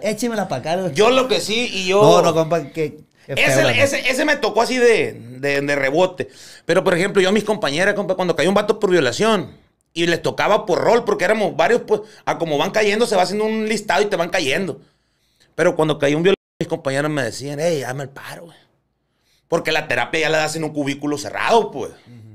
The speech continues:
Speaker 2: No la das en, en cu-, porque tenemos cubículo cerrado y cubículo abierto. Ya la terapia la das en un cubículo cerrado. Y yo no quería que mis compañeras se metieran con una persona que viene
Speaker 1: Claro.
Speaker 2: por vi-
Speaker 1: Claro.
Speaker 2: en un lugar cerrado.
Speaker 1: Claro que no.
Speaker 2: Entonces, sí, no, compa.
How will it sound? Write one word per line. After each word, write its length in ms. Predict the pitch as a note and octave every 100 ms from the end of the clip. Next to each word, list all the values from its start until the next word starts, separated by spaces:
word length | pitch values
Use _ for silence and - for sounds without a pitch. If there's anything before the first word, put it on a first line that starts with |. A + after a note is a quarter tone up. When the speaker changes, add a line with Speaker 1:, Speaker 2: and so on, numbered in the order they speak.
| G2+
Speaker 2:
No 160 | B2
la 120 | C3+ C#3+
das 220 | C#3+ D#3+
en, 180 | C#3+ C#3
en 140 | C3+
cu-, 160 | A#2+ -
porque 180 | C#3
tenemos 260 | C3+ C3+ F#3+
cubículo 360 | F#3 D3+ G3 G#3+
cerrado 280 | G#3 F3
y 60 | G#3
cubículo 340 | E3 C#3+ E3
abierto. 480 | A2+ A#2+ G3 F#3+ - - _ _ - - - -
Ya 160 | F#2+
la 180 | B2+ F#3
terapia 380 | A3 F3 D#3+ G3+
la 80 | F3
das 180 | C3+ C#3+
en 80 |
un 60 | C#3
cubículo 400 | C#3+ B2 A#2+ A2
cerrado. 420 | G#2 - - - - _ _ _ -
Y 120 | A#2
yo 180 | A2+ A#2
no 240 | B2 B2
quería 280 | G#2 A#2 A#2
que 60 | B2
mis 120 | A#2+
compañeras 500 | - A2+ G#2+ G#2 A#2
se 100 | B2
metieran 440 | A#2 G2+ A2+ A#2 -
con 240 | - A2+ G#2+
una 240 | A#2 B2+
persona 340 | B2+ - C3
que 60 | D3
viene 240 | D#3 D3
Speaker 1:
Claro. 160 | C3+ B2
Speaker 2:
por 120 | E3+
vi- 60 | D#3+ _ _ _ _
Speaker 1:
Claro. 300 | A2+ G#2 G2 A#2
Speaker 2:
en 160 | C#3
un 80 | C3+
lugar 260 | B2 A2 G#2+
cerrado. 500 | G2+ B2 E3 B2+ - _ _
Speaker 1:
Claro 260 | G#2+ G#2 G2+
que 100 | G#2+
no. 300 | G2+ G2 A#2 _ -
Speaker 2:
Entonces, 540 | A2 - A2+ G#2 A#2
sí, 320 | A2+ A2+ A#2 A#2+
no, 240 | C3+ D3+
compa. 340 | D#3+ C3+ -